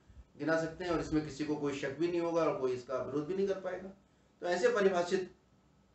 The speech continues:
समुच्चय, समूह समुच्चय कहलाते हैं। समुच्चय को लिखने के लिए हम इस ब्रैकेट का प्रयोग करते हैं और इस ब्रैकेट के अंदर जो भी अवयव लिखे जाते हैं,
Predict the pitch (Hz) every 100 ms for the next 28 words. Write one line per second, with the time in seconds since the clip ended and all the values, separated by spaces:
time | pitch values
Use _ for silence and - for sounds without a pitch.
0 | _ _ _ _ - 156 170 - 160 -
1 | - _ _ - 170 156 151 - - _
2 | _ - 160 160 175 190 214 - 156 160
3 | - - _ _ _ _ _ _ _ _
4 | - 214 262 294 277 226 196 202 196 220
5 | 220 - 170 156 196 180 - 120 110 -
6 | - - - - - _ _ - _ _
7 | _ - 208 220 190 185 262 262 240 202
8 | 185 202 - - - - 185 170 226 240
9 | - - - - - 165 170 185 151 185
10 | 151 - - 113